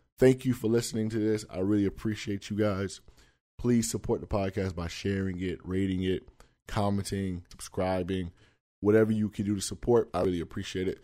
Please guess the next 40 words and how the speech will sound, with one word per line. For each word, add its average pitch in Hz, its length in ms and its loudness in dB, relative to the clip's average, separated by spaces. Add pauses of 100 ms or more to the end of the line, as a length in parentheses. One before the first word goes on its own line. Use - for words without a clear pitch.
(160)
Tomorrow, 127 840 4 (1120)
um, 120 1000 0
no. - 140 -8 (540)
Well, 131 160 8
I 127 100 6
got 147 120 8
a - 20 6
surprise 127 340 0
for - 100 -6
you 95 60 -2
guys 92 200 -2
this 82 160 -8
week. 85 260 -6 (500)
Uh, 95 120 2
I 95 80 2
just 101 160 -2
scheduled 98 420 0
it, 92 160 -2
so 98 240 2
hopefully 95 400 0
it 85 60 -4
goes 98 240 -2
down, 113 560 2 (100)
and 98 500 -2
we 104 140 -2
should 107 380 -6
be 113 360 2
rolling 98 300 0
that 92 160 -2
out 73 200 -8 (360)
this 82 220 -8
week 76 120 -12
sometime. - 440 -12 (340)
So 95 100 0
I'll 98 80 6
see 113 200 0
you 104 120 2
guys 101 560 2 (200)
tomorrow. 85 480 -6 (580)
Peace. 87 360 -6